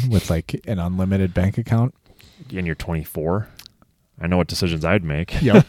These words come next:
Speaker 2: <laughs>
Speaker 1: Yep. One hundred percent.
Speaker 2: Most
Speaker 1: It
Speaker 2: of 'em not good.
Speaker 1: <laughs>
Speaker 2: So, I don't know.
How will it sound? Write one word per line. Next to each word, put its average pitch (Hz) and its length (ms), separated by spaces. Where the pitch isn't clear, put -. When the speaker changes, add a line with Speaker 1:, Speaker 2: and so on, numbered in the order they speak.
Speaker 2:
<laughs> - 180
Speaker 1:
Yep. 143 440
One 113 280
hundred 107 300
percent. 101 500
Speaker 2:
Most 95 260
Speaker 1:
It - 20
Speaker 2:
of 92 60
'em 90 120
not 82 200
good. 80 320
Speaker 1:
<laughs> - 1400
Speaker 2:
So, 85 400
I 143 140
don't 92 80
know. 82 140